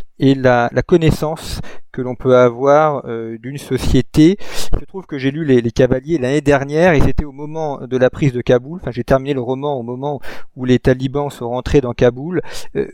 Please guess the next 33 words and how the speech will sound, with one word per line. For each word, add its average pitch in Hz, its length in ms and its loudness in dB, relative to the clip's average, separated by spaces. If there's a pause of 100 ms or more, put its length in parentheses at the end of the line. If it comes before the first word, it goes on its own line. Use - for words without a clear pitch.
(120)
comment, 190 380 -2
d'après 143 440 0
vous, 156 260 -8
la, 127 440 2
la 127 140 0
littérature 160 880 -2 (100)
peut 147 100 -6
donner 170 460 0
une 135 140 -4
vision 147 460 -2
de 123 240 -6
la 113 260 0
réalité 127 440 2
qui 156 120 2
est - 20 -8
peut-être - 180 2 (140)
plus 220 220 -2
réelle, 160 560 4 (440)
euh, 120 240 -8
qu'un 143 200 2
article 120 800 0
de 120 160 -8
géopolitique, 120 800 -2
une 127 100 -2
analyse, 139 480 2
en - 100 0
tout - 100 -20
cas 180 120 -2
qui 175 100 -2
nous 139 80 -10
permet 180 380 2
de 135 80 -4
rentrer 143 560 0